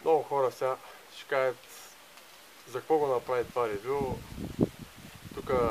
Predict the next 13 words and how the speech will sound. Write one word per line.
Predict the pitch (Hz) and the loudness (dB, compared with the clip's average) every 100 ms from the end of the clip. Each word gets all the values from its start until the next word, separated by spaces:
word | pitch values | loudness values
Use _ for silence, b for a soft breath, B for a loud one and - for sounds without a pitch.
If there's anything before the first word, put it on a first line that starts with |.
| 104 | 0
няма | 113 123 117 | 2 2 2
смисъл | 131 123 117 | -2 -2 0
да | |
се | 107 | 2
разтягат | 113 104 117 117 104 | 0 -2 -2 -2 -2
локуми, | - - - 131 120 113 - - - - - - - - | -6 -6 -6 -4 -6 -8 -12 -18 -18 -16 -16 -16 -18 -6
да | 120 | -4
обяснява, | 110 107 - 135 135 127 113 | -4 -6 0 4 4 2 0
зато | 113 104 143 | -2 -6 -8
и | 139 131 - - - - - - | -8 -10 -14 -16 -16 -18 -10 2
колко | 147 143 123 | 2 2 -4
струва, | - 147 151 135 131 - - - - - - - - - - | -6 2 4 4 0 -6 -16 -20 -18 -18 -18 -18 -18 -16 0
цена" | 147 127 135 147 | 6 8 10 8